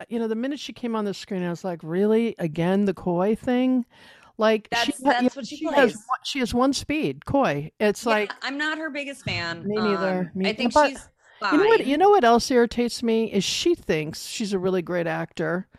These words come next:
Speaker 1: And that irritates me because she's only there because of her parents. That's what gave her the in.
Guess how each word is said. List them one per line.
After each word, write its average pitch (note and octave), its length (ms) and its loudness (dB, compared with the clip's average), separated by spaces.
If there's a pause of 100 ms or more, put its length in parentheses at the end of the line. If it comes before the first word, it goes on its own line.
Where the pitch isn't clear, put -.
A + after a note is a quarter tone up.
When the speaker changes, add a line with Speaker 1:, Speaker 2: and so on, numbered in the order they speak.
(320)
Speaker 1:
And F3+ 120 2
that A#3+ 100 2
irritates B3+ 540 -4
me D3+ 300 -8 (320)
because A3+ 220 4
she's G#3+ 240 0
only B3+ 280 4
there G#3+ 240 6
because F#3+ 300 -4
of E3+ 80 -2
her E3 100 -4
parents. A3 500 -2
That's - 220 0
what E3+ 100 -6
gave F#3+ 220 -2
her F3 80 0
the E3+ 200 -2
in. D4+ 320 4